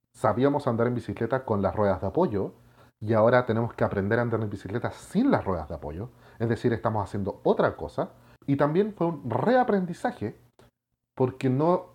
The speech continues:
no cambiamos la bicicleta por otro artefacto, sino que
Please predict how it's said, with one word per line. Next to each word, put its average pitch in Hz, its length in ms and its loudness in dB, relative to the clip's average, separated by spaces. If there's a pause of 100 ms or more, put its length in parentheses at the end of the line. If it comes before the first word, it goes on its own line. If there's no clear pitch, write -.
(120)
no 139 240 0
cambiamos 139 720 0 (300)
la 131 200 4
bicicleta 147 640 0 (180)
por 120 240 6
otro 110 680 4
artefacto, 135 540 -2
sino 135 320 -4
que 156 260 0